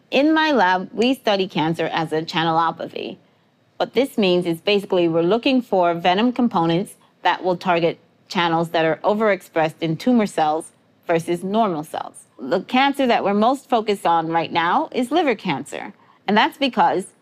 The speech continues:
since the nineteen eighties, the death rate of liver cancer has doubled, and it's an emerging threat in the U S. In a screen in which we had cervical,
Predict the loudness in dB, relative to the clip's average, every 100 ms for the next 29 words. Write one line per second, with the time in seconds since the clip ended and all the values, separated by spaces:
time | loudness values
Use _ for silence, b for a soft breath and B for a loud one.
0 | _ -4 0 0 2 2 2 0 0 2
1 | 0 0 -2 -4 -2 0 0 2 0 0
2 | 0 -2 0 0 0 -2 -2 -4 -2 -2
3 | -2 -2 -2 0 0 2 0 -4 -12 b
4 | b -2 0 0 0 2 2 2 0 -2
5 | 0 0 0 -4 -4 0 2 2 2 0
6 | -4 -14 -20 -20 _ 0 0 0 0 2
7 | 4 2 2 2 0 0 0 2 0 0
8 | 0 0 2 2 0